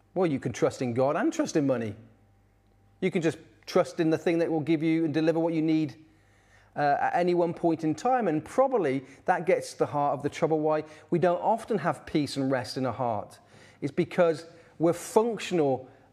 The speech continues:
believers in God. In the sense we say, "Okay, when God can meet it directly, I trust in you. But when I can meet it, or others can meet it, or money can meet it,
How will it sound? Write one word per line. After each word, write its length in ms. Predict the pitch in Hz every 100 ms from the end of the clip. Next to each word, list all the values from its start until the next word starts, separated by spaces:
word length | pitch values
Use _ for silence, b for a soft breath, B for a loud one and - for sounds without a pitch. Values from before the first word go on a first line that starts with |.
| -
believers 580 | 160 165 160 143 135 151
in 140 | 139
God. 280 | 131 120 117
In 60 |
the 60 | 139
sense 280 | - 175 160
we 60 |
say, 180 | 165 170
"Okay, 260 | 139 165 190
when 240 | 156 160
God 260 | 143 208 214
can 140 | 185
meet 160 | 165 151
it 80 | 151
directly, 460 | 147 147 190 139
I 80 | 127
trust 340 | 131 - 160 -
in 140 | 139
you. 180 | 185 147 B B
But 120 | - 156
when 300 | 170 160 156 B B
I 180 | - 220
can 220 | 233 170
meet 260 | 151 147 -
it, 40 |
or 180 | 175 165
others 260 | 185 220 -
can 160 | 165
meet 280 | 143 135 120
it, 240 | 147 165 -
or 80 | 165
money 340 | 160 214 240
can 200 | - 156
meet 240 | 139 135
it, 100 | 151